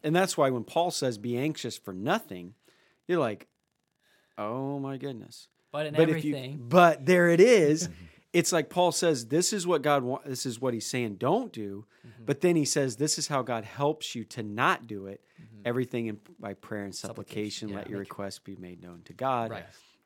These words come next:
Speaker 1: And the peace of God, which
Speaker 3: Which
Speaker 1: passes all
Speaker 3: transcends
Speaker 1: uns-,
Speaker 3: all
Speaker 1: Yeah.
Speaker 3: understanding.
Speaker 1: Guards
Speaker 3: We
Speaker 1: your
Speaker 3: can't
Speaker 1: heart and mind.
Speaker 3: understand this. We cannot understand what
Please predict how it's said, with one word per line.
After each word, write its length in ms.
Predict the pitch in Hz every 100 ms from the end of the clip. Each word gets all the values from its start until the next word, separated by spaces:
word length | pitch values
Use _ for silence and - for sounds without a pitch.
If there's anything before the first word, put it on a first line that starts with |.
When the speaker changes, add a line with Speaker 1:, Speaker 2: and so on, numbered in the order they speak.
| _
Speaker 1:
And 80 | 98
the 80 | 101
peace 340 | - 101 -
of 120 | 104 92
God, 320 | 90 92 95
which 200 | 110 -
Speaker 3:
Which 40 |
Speaker 1:
passes 420 | 101 101 117 110
all 60 | 104
Speaker 3:
transcends 240 | 107 107
Speaker 1:
uns-, 100 | 104 -
Speaker 3:
all 440 | 104 113 123 - -
Speaker 1:
Yeah. 60 | 127
Speaker 3:
understanding. 920 | 123 120 110 120 120 120 127 104 82 - -
Speaker 1:
Guards 160 | 117 170
Speaker 3:
We 40 |
Speaker 1:
your 80 | 190
Speaker 3:
can't 140 | -
Speaker 1:
heart 100 | 175 160
and 60 |
mind. 120 | 143 147
Speaker 3:
understand 540 | 151 147 160 151 175
this. 180 | 107 -
We 160 | 110 143
cannot 320 | 170 151 143
understand 680 | 127 120 - 131 131 113 101 _ - _ _
what 280 | 107 123